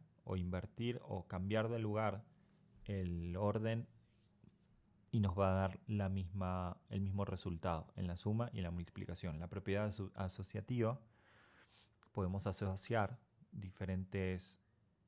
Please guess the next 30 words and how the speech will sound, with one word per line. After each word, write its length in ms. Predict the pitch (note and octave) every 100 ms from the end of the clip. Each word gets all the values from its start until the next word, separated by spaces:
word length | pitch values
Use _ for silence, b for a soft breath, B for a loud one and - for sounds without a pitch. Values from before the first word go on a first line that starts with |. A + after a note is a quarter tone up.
| _ _ _ _ _ -
números 640 | G2+ A2+ A2 G2+ G#2+ A#2 -
de 180 | F#2+
este 220 | F#2+ - G2+
conjunto 640 | G#2+ G#2 B2 A2+ A2 C3+ b b b b _ -
en 140 | B2
la 100 | A#2
suma 400 | A2 A2 A2 A2+
y 100 | -
en 80 | G2+
la 80 | F#2
multiplicación 680 | F2+ F2+ G2 F#2+ A2+ B2+ A#2+
y 60 |
vamos 240 | G2+ F#2+ F2+
a 40 |
tener 280 | F2 F#2 F2+
el 80 | F2+
mismo 320 | F2 F2 F#2+
resultado. 680 | F2 - E2 D#2 E2+ D2 - _ _ b b b b b b b _ - -
Y 120 | G#2+
la 100 | G#2
distributiva 840 | G#2 - A2+ A2 C3+ B2+ B2+ - -
ya 240 | - - G2
abarca 640 | - G2+ G2+ G2+ - D#2+ - b b b _ -
la 340 | F#2+ F2 F2
suma 460 | G#2 B2+ C3 C3+ -
y 100 | G#2+
la 180 | F#2 F2
resta, 520 | F#2+ G#2 - - F3+ - b b _ -
donde 180 | G2
podemos 540 | G#2 G2 F2+ F#2 G#2+